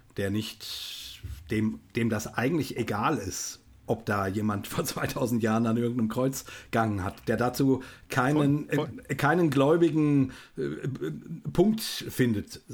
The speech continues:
Speaker 1: sozusagen. Also zumindest, äh, ähm,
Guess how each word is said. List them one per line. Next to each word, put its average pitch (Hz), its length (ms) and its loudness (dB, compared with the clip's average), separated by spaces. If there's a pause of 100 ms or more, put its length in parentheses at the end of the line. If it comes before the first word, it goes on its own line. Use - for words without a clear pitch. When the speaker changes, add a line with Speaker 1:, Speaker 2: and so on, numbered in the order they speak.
(120)
Speaker 1:
sozusagen. 87 800 -4 (300)
Also 135 140 0
zumindest, 202 640 -2
äh, 170 420 0 (640)
ähm, 151 460 -2